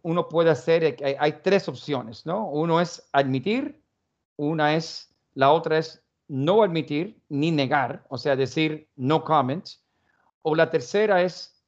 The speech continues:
completamente negar los hechos. Y son estrategias que uno tiene que tener mucho cuidado y tiene que pensarlo muy bien,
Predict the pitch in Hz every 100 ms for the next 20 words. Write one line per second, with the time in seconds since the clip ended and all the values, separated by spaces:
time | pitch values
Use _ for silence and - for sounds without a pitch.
0 | _ - 151 139 196 180 170 170 170 160
1 | - 139 135 151 139 135 - 127 117 113
2 | - - - _ _ _ _ _ _ _
3 | _ _ - 151 208 220 254 - _ _
4 | 120 123 165 165 214 185 180 - 151 165
5 | 180 180 185 180 165 - 156 143 143 196
6 | 208 196 147 143 165 175 180 - 143 127
7 | 143 160 160 143 135 160 151 143 - 143
8 | 135 175 165 143 131 117